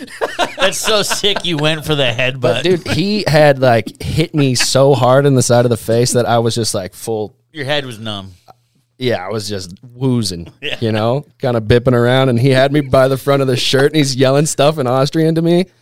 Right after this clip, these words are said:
Speaker 2: And I don't know what the hell he's saying, so then I just grabbed the back of his head and put my forehead into his nose. <laughs>
Speaker 1: Wow.
Speaker 2: And then it kinda put him down, and then, like, security came and split us all up. But that was, like, one of my first and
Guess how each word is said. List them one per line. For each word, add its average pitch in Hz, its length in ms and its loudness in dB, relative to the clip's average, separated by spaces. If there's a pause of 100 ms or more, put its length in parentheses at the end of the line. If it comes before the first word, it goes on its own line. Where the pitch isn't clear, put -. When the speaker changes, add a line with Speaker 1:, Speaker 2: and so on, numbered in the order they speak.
(240)
Speaker 2:
And 98 100 -8
I - 20 -2
don't 135 120 2
know 107 80 2
what 101 180 0
the 95 60 -4
hell 95 180 -4
he's 92 140 -4
saying, 98 280 -6
so 98 140 -8
then 92 120 -10
I 92 140 -16
just 98 220 -20
grabbed 92 240 -20
the - 40 -20
back - 220 -20
of - 80 -20
his - 100 -20
head 92 220 -12
and 101 100 -18
put - 140 -10
my - 140 -16
forehead 92 500 -10
into 104 160 -8
his 104 160 -10
nose. 113 420 -4
<laughs> - 60 -18 (540)
Speaker 1:
Wow. 147 320 -2
Speaker 2:
And 156 180 2
then 190 160 4
it 214 300 0
kinda 151 300 2
put 190 200 4
him 185 140 2
down, 175 360 4
and 139 200 2
then, 143 320 2
like, 113 160 -2
security 95 400 -4
came 95 260 -4
and 85 80 -6
split 87 200 -6
us 80 100 -6
all 50 180 -10
up. - 140 -12 (400)
But 113 100 -2
that 143 120 6
was, 139 120 4
like, 104 140 2
one 107 100 2
of 104 60 2
my 95 100 0
first 92 380 -4
and - 100 -14